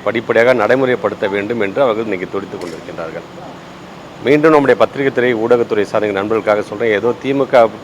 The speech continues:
பிள்ளைங்களுக்காக இதை நாங்கள் பேசலை. பாரதிய ஜனதாவை சார்ந்திருக்கின்ற பிள்ளைகளாக இருந்தாலும், அதிமுகவை சார்ந்திருக்கின்ற பிள்ளைகளாக இருந்தாலும், பொது உடைமை இயக்கத்தை சார்ந்திருக்கின்ற பிள்ளைகளாக இருந்தாலும், விடுதலை சிறுத்தைகள் கட்சியை சார்ந்திருக்கின்ற பிள்ளைகளாக இருந்தாலும், மறுமலர்ச்சி திராவிட முன்னேற்ற கழகத்தை சார்ந்திருக்கின்ற பிள்ளைகளாக இருந்தாலும், அந்த அனைத்து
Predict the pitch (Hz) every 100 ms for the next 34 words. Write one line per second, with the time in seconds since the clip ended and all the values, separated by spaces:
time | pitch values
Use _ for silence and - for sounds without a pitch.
0 | - - - 110 113 110 101 110 113 104
1 | 98 87 95 85 87 82 - - - -
2 | - - - - - 98 117 127 120 117
3 | 117 107 110 110 107 104 101 113 110 107
4 | 104 107 127 98 113 127 120 117 107 110
5 | 104 101 104 101 95 104 107 107 104 98
6 | 98 117 117 104 127 123 117 110 107 98
7 | 95 104 104 95 104 104 104 98 101 120
8 | 147 - - - - - 98 123 131 123
9 | 113 117 104 101 87 98 110 98 110 107
10 | 98 90 107 107 104 98 113 123 98 117
11 | 120 110 101 101 104 104 104 95 104 95
12 | 92 101 101 92 - 107 101 98 101 127
13 | 98 - - - - 98 117 131 147